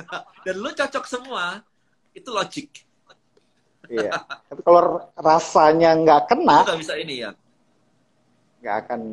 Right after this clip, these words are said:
Speaker 2: mau dia.
Speaker 1: Makanya
Speaker 2: Ada
Speaker 1: dibilang
Speaker 2: yang nanya
Speaker 1: cinta
Speaker 2: lagi.
Speaker 1: itu buta
Speaker 2: Eh?
Speaker 1: gitu ya, cinta itu buta gitu kan. Memang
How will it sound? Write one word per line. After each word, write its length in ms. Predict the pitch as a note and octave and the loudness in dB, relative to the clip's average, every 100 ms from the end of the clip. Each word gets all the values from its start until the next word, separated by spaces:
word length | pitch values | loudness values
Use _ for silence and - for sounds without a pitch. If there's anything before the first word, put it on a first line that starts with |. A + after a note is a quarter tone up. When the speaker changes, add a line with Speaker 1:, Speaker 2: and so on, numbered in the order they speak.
| G#2+ F#2+ | -14 -12
Speaker 2:
mau 320 | A2 C3+ B2 | -6 -4 -4
dia. 240 | G#2 G2+ F#2+ _ _ _ | -6 -12 -16 _ _ _
Speaker 1:
Makanya 320 | F3+ F3+ C4 | -2 -2 -6
Speaker 2:
Ada 40 | G#3+ | -2
Speaker 1:
dibilang 180 | D#3+ F3+ | 4 4
Speaker 2:
yang 80 | |
nanya 140 | F3+ F#3 | 4 4
Speaker 1:
cinta 100 | F#3 | 4
Speaker 2:
lagi. 140 | F#3 | 4
Speaker 1:
itu 80 | F#3 | 2
buta 360 | F3 - - F3+ | -6 -6 0 2
Speaker 2:
Eh? 80 | D#3 C#3 | 2 -2
Speaker 1:
gitu 80 | D3+ | -6
ya, 120 | D3+ | -8
cinta 200 | D#3+ E3 | -8 -10
itu 120 | F3 E3+ | -8 -10
buta 280 | D3 D#3 E3 B2 | -12 -6 -6 -6
gitu 120 | C3 C#3+ | -10 -8
kan. 140 | D#3+ E3+ _ _ _ _ | -8 -10 _ _ _ _
Memang 260 | F#3 A#3 | -6 -4